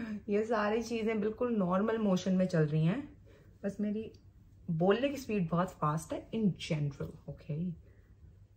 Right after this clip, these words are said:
Foundation लग गई है। अब आप कहोगे, "इस dark circle तो दिख रहे हैं," क्योंकि concealer लगा नहीं है अभी तक।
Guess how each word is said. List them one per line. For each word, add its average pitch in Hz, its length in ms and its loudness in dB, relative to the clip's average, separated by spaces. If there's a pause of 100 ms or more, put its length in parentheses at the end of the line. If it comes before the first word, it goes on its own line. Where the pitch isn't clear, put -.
(280)
Foundation 170 560 2
लग 143 120 -4
गई - 180 -6
है। 160 140 -6 (200)
अब 196 160 4
आप 190 160 4
कहोगे, 160 300 6
"इस 156 360 -2
dark 156 320 2
circle 147 240 0
तो 156 120 -4
दिख 147 240 -4
रहे 165 80 -4
हैं," 165 120 -4 (220)
क्योंकि 202 200 -6
concealer 196 500 2
लगा 180 200 4
नहीं 226 140 0
है 180 80 -2
अभी 147 120 -4
तक। - 120 -14